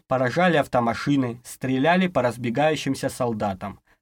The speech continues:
Звено Клубова своим огнём подавило пытавшийся открыть огонь зенитки, а затем тоже занялась автомашинами.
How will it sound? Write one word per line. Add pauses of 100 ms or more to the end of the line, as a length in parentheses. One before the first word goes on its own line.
(120)
Звено
Клубова
своим
огнём
подавило
пытавшийся
открыть
огонь
зенитки, (140)
а
затем (160)
тоже
занялась
автомашинами.